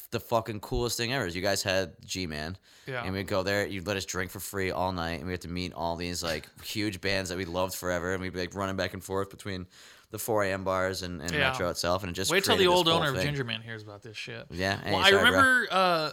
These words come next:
Speaker 2: I, I rarely have had the honor and privilege of getting underage people into a bar.
Speaker 1: <laughs>
Speaker 2: Um,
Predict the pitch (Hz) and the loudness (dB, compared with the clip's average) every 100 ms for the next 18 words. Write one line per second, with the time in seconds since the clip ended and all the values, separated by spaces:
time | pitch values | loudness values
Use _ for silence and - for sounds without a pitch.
0 | - 151 147 - 147 131 131 160 196 175 | -4 -4 -4 -4 -6 -6 -4 0 2 2
1 | 139 127 123 127 131 123 123 - 143 147 | -2 -6 -2 0 0 -2 -8 -2 0 0
2 | 135 127 123 131 120 110 - - - 117 | -2 -8 -6 -6 -6 -12 -16 -14 -10 -8
3 | 110 107 113 131 127 120 123 120 117 - | -10 -12 -8 -8 -6 -8 -6 -8 -8 -10
4 | 120 113 113 113 117 110 107 98 - - | -10 -10 -12 -12 -10 -6 -6 -6 -10 -8
5 | 113 - 113 - 247 - 156 131 123 120 | -6 -6 -10 -8 -10 -6 -2 0 0 -2